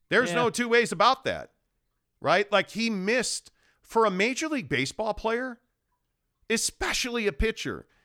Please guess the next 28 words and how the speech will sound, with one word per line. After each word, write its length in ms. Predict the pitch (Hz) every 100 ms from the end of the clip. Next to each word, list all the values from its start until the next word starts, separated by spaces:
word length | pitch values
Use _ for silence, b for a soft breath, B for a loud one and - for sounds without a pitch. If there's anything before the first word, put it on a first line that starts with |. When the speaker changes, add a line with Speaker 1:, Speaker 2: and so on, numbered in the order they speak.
| _
Speaker 1:
do 100 | 165
you 20 |
know 120 | 247 285
how 100 | 240
meaningful 680 | 156 165 196 220 156 220 180
those 260 | 160 175
innings 320 | 156 151 190
are? 320 | 196 226 240 - _ _ _ _ _ _ _ _ _ _ _ _
Do 80 | 135
you 140 | 185 254
know, 300 | 208 202 254
like, 400 | 269 220 185 -
the, 360 | 135 175 156 156 _ _ -
the 100 | 180
damage 640 | 107 - 143 175 214 262
she 240 | 185 - 180
did 300 | 131 170 180
to 80 | 190
Trevor 420 | - - 180 196
Bauer's 460 | 135 139 185 180
career? 560 | - 156 107 117 277 330 _ _ _ _ _ _ _ _ _ _ _ _ _ _ -
Now, 260 | 208 185 - _ _ _
he 240 | - 269 240
has 300 | 220 285 285
some 200 | 262 240
culpability 640 | 262 269 208 277 330 175
for 160 | 131 131
that. 280 | 98 73